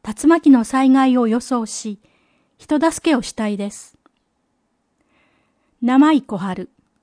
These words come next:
薬剤師。薬について詳しく勉強し、新しい薬の開発をしていきたいと思います。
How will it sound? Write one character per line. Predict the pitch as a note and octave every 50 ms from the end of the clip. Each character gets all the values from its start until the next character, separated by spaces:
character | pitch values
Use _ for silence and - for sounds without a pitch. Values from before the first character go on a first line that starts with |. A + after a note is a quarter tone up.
| _ _
薬 | - G#3+ F#3+ - - C4+
剤 | C4+ C#4+ B3 F3 D#3+
師。 | - - - - _ _ _ _ _ _ _ _ _ _ _ _ _ _ _ _ _ _ _ _ _ _
薬 | - - - - E4 C#4+ E4+ E4+
に | E4
つ | D#4+ - - C#4+
い | B3 -
て | _ A#3+ A#3 A3+ - _ _ _
詳 | - - D4+ E4 E4+
し | - -
く | - A3+
勉 | G#3+ B3 C4 C4 C4
強 | - C4+ C4 B3+
し、 | B3+ - - B3 A#3 G#3+ - _ _ _ _ _ _
新 | A3+ G#3+ - B3+ B3 C4+ C4+
し | C4+ - - C4 A#3+
い | A3
薬 | - - - - D4 E4 E4+
の | D#4 D4 C4+
開 | C#4 C#4 C#4+ C#4
発 | C4+ C#4 C4+ - C4 A#3+
を | A#3+ A#3
し | - -
て | - C#4
い | C4+ C4
き | -
た | - - D4+
い | D#4 C#4
と | C4+ B3+
思 | A3+ G#3+ G#3+ G#3+
い | G#3+
ま | G3+ G#3 G#3
す。 | G3+ - - - -